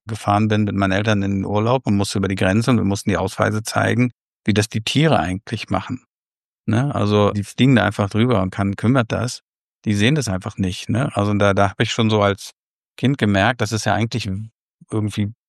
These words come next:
willkürlich, ne? Also, dass man da irgendwie so eine Grenze hat. Und von dieser Abschweifung etwas zurückkommend, glaube ich, so was Wissenschaft angeht, gibt es viele Phänomene, die verstanden werden können, wenn man außerhalb dieser Grenzen denkt.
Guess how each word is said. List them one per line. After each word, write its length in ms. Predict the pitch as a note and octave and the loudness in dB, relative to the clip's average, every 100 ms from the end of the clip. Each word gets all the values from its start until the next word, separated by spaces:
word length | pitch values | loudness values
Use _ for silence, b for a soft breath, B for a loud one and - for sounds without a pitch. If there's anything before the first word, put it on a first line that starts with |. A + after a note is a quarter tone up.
| _ - | _ -6
willkürlich, 880 | A2 A#2 F#3+ - G2+ F2+ D#2+ - - | 0 2 2 0 0 0 -2 -6 -2
ne? 300 | G2 D3+ E3+ | 0 0 0
Also, 240 | G#2+ G2+ | 0 0
dass 240 | G2 G2+ - | -2 -4 -2
man 120 | G2+ | 0
da 140 | G2+ | 2
irgendwie 220 | G2 G2+ G2+ | 2 0 0
so 80 | |
eine 120 | G#2 G2 | 0 0
Grenze 380 | F#2+ A2+ G2+ | -2 -2 -2
hat. 260 | G2 F2+ - | -6 -10 -8
Und 220 | F#2+ G2 - _ _ _ _ _ _ - | -6 -6 -12 _ _ _ _ _ _ 0
von 100 | G2+ | 2
dieser 200 | G2+ G2 | 2 2
Abschweifung 520 | A#2+ - A2+ A2+ A2 | 0 0 2 2 0
etwas 260 | G2+ G#2 | 0 -4
zurückkommend, 640 | - A2 D#3 - G#2+ A2 A#2+ | -2 -2 -2 0 2 0 0
glaube 260 | G2 G#2 G#2+ | 0 0 -2
ich, 100 | - | -4
so 200 | G2+ G2 | -6 -6
was 180 | F#2 | -6
Wissenschaft 540 | C3+ - C#3+ A#2 A2+ - | -6 -6 -4 -4 -4 -4
angeht, 460 | G#2 G#2+ G#2 A2 - _ _ _ _ _ _ | -2 0 0 -2 -6 _ _ _ _ _ _
gibt 300 | A#2 G#2+ - | -4 -2 -2
es 100 | G2 | -6
viele 320 | - B2+ E3+ | 0 2 2
Phänomene, 840 | - C#3+ B2+ A#2+ A#2 A#2 A#2 B2 - | 2 2 4 4 4 4 4 0 -2
die 380 | G#2+ G2+ G2 G2 - _ _ _ _ _ _ _ _ | -4 0 0 -4 -10 _ _ _ _ _ _ _ _
verstanden 540 | - G2+ G#2+ A2 B2 | -6 -4 0 0 2
werden 220 | G#2+ G#2 G#2+ | 2 2 0
können, 320 | - G2+ G2+ | -2 0 0
wenn 120 | F#2+ | 0
man 160 | F#2+ F#2+ | 0 -2
außerhalb 440 | G2+ - G#2 G2 | -2 -4 -4 -4
dieser 260 | - G2 F#2+ | -4 -2 -2
Grenzen 480 | G2 G2 - G2 | 0 -2 0 -2
denkt. 380 | G2 G2 C3 D3 | 0 0 -2 -4